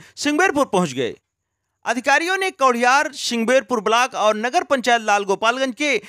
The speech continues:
सफाई कर्मियों की टीम लगाकर घाट की सफाई शुरू कराई। दिन भर चली साफ सफाई में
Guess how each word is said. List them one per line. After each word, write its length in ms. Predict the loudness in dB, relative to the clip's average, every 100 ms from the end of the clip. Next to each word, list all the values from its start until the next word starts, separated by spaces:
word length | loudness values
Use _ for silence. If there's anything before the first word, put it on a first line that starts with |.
| -14
सफाई 400 | -2 -2 0 -2
कर्मियों 400 | 0 0 2 0
की 120 | 0 -2
टीम 240 | 0 2
लगाकर 440 | 2 2 2 0
घाट 320 | -2 -2 -2 -2
की 520 | -4 -2 -2 -2 0
सफाई 360 | 0 2 0
शुरू 220 | 2 2 2
कराई। 260 | 2 0 -4 -8 _ _ _ _ _ -14
दिन 260 | 0 2
भर 140 | 4 2
चली 260 | 0 0
साफ 240 | 0 0 0
सफाई 340 | -2 0 0
में 320 | 0 -6 -8